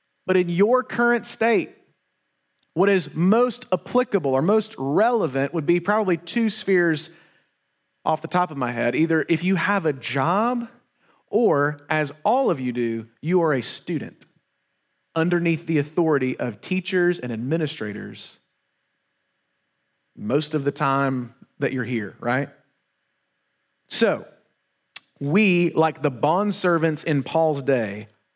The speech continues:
obey those in authority over us, he says, with fear and trembling, or with holy reverence.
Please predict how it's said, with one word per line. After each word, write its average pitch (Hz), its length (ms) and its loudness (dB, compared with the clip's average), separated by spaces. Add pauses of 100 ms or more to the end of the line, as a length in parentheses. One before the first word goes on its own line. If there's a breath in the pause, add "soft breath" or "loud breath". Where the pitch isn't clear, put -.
(300)
obey 147 640 2 (180)
those 160 400 2
in 180 80 2
authority 170 520 2
over 156 380 0
us, 110 260 -4
he 180 120 -2
says, 143 320 0
with 147 160 0
fear 190 540 2
and 156 180 -2
trembling, 147 640 0
or 185 320 2 (300 loud breath)
with 196 200 4 (520)
holy 214 560 2
reverence. 185 880 -2